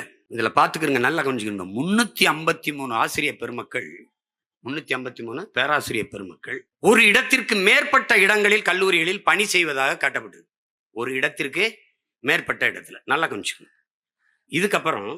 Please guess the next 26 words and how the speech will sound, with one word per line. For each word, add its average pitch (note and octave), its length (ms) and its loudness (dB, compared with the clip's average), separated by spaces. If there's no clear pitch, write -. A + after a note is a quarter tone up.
ஒரு F3 140 -2
ஐந்து C#4+ 560 6
பேராசிரியர் A3 600 2
பெருமக்கள் D3 480 -2
பதினோரு E4+ 600 8
கல்லூரிகளில் B3+ 720 6
முழு C4+ 300 8
நேரமாக E4 540 6
பணியாற்றுவதாக G#3 840 2
காட்டப்பட்டிருக்கு. B2 540 -4
ஐந்து D3 340 2
பேராசிரியர்கள் C3+ 600 0
முழு F3+ 320 2
நேரமாக G3 480 4
பதினோரு E3 440 -2
கல்லூரிகள். F2 480 -10
இதுல F#3+ 160 6
ஒரு C#4+ 320 8
பேராசிரியர் B3+ 680 4
பெருந்தகை C#3+ 460 0
முப்பத்தி D4+ 720 2
ரெண்டு B3 240 6
கல்லூரியில், G3 460 4
முப்பத்தி D#3+ 420 0
ரெண்டு F3 200 4
கல்லூரியில் F#3 440 2